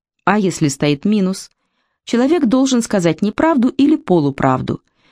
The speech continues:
Группа наблюдает за тем, как отвечает доброволец. Задача понять, в каких случаях человек говорит правду, а в каких нет. Одним из основных факторов, которые позволили правильно поставить диагноз,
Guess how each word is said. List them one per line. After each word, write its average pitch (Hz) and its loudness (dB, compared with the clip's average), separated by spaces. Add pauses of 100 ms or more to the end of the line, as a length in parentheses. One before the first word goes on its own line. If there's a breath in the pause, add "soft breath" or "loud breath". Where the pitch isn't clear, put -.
(180 soft breath)
Группа 196 0
наблюдает 160 0
за 151 0
тем, 269 0
как 185 -2
отвечает 147 -2
доброволец. 143 -2 (520 soft breath)
Задача 240 -2
понять, 269 0
в - -20
каких 185 -2
случаях 190 -2
человек 160 0
говорит 143 -2
правду, 254 0
а 156 0
в - -8
каких 147 -2
нет. 143 -2 (500)
Одним 175 2
из 165 -4
основных 165 -4
факторов, - -4 (400 loud breath)
которые 190 0
позволили 185 0
правильно 135 0
поставить 143 -2
диагноз, 151 0